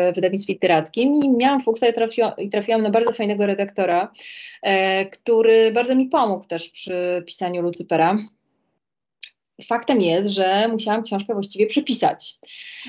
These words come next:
E, i wtedy, jak mi to powiedział, to nie lubiłam go bardzo, <laughs> bardzo. E, ale, ale jego rady były dobre. Ja, ja go posłuchałam i uważam, że to było bardzo, mm,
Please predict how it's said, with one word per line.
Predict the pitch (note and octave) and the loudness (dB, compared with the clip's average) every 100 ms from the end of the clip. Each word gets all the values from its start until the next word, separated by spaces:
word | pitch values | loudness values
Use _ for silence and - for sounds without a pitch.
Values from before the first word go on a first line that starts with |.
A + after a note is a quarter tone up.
| - | -2
E, | - F#3 F#3 F#3 F#3 F#3+ F#3+ F#3+ | 2 4 4 2 -2 -4 -4 -6
i | - G3+ G3 G#3+ | -6 -2 0 -2
wtedy, | G#3+ G#3 G#3 | -2 0 4
jak | G#3 G#3 | 2 2
mi | A3 | -4
to | G#3 | -6
powiedział, | G#3 G3+ A#3+ | -2 2 2
to | B3+ A3+ A#3+ C4 C4+ B3 | 2 0 0 0 0 2
nie | B3+ C4 | 4 4
lubiłam | A#3+ F#3+ D#3+ E3 | 4 0 -2 -2
go | E3+ | 0
bardzo, | G#3+ E3+ A#3+ E3+ | 0 0 -2 0
<laughs> | A3+ | 0
bardzo. | G#3 B3+ A#3 - - - - - - - _ - | 0 -2 -6 -8 -6 -4 -4 -6 -10 -16 _ -10
E, | F#3 F#3 F3+ | -6 -4 -4
ale, | G#3+ G#3 A3+ - | -2 -2 -4 -6
ale | G#3+ G#3+ | -4 -2
jego | A3 | 0
rady | A3+ G#3+ | 0 0
były | G#3+ | -2
dobre. | G#3+ E3+ - - _ | -2 -2 -4 -10 _
Ja, | G3+ G#3+ | -2 0
ja | G#3 G3+ | 2 0
go | |
posłuchałam | G#3 - A3+ A#3 A3 G#3+ G#3+ | -2 -6 -4 2 4 4 2
i | G#3 | 0
uważam, | G3+ G#3 G#3 | 0 2 2
że | G3+ F#3+ F3+ F3+ F#3 F#3 _ | 2 4 4 2 0 -4 _
to | - F3+ | -4 -4
było | F#3 F3 E3+ | 0 2 2
bardzo, | E3+ F3+ E3+ E3+ E3+ F3 - | 0 -2 0 0 2 0 -4
mm, | F3+ E3+ E3 D3+ C#3 C#3 C#3+ D3+ | -6 -4 -4 -4 -4 -2 -4 -6